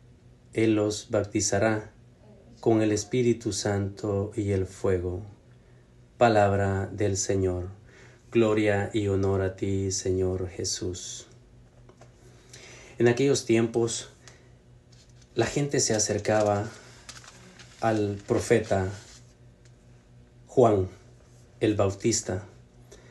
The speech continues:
para que precisamente, eh, fuera él quien lo bautizara y, eh,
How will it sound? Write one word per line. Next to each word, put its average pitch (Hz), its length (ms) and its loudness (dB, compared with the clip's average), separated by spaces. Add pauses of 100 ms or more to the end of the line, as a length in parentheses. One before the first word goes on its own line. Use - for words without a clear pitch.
(260)
para 123 200 6
que 117 100 4
precisamente, 110 960 2 (640)
eh, 110 180 2
fuera 117 300 4
él 107 240 4 (300)
quien 104 200 2
lo 101 100 0
bautizara 101 760 -2 (580)
y, 127 340 2 (800)
eh, 98 420 0